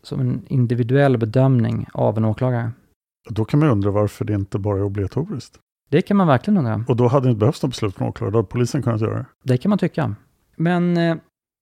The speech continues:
Speaker 1: i diskussionen kring det här så verkar det inte som man har fokuserat så mycket på det. Sveriges Radio har jagat den här åklagaren som hade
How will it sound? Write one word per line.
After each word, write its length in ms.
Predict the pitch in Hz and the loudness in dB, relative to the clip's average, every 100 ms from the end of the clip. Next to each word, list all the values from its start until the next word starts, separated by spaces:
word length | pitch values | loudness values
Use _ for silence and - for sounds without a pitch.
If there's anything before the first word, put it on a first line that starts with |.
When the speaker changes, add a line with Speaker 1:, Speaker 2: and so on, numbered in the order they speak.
| _ _ _ _ | _ _ _ _
Speaker 1:
i 100 | 180 | -2
diskussionen 800 | 175 - 196 - 220 247 233 208 | 0 0 -4 0 -2 0 0 0
kring 200 | 202 190 | 0 0
det 80 | 160 | 2
här 220 | 135 123 | 2 0
så 160 | - 131 | -2 -2
verkar 280 | 135 - | -2 0
det 60 | 139 | 0
inte 240 | 131 - | 0 -4
som 100 | - | -6
man 120 | 165 151 | -2 -2
har 80 | |
fokuserat 520 | 139 139 139 - 131 - | -2 -4 -4 -2 -2 0
så 100 | 127 | -2
mycket 200 | - 131 | -2 -6
på 60 | |
det. 580 | 139 180 139 117 113 120 | -2 0 4 4 2 0
Sveriges 300 | - 143 131 | 2 2 2
Radio 300 | 180 190 170 | -2 0 0
har 80 | 156 | 2
jagat 340 | 143 131 143 | 2 0 0
den 100 | 127 | 0
här 160 | 113 120 | 0 2
åklagaren 640 | 113 - 117 107 110 117 | 0 0 -2 0 0 -2
som 300 | 107 117 110 - _ _ _ _ | -4 -2 -2 -4 _ _ _ _
hade 420 | 143 113 117 117 | -10 -4 -2 -2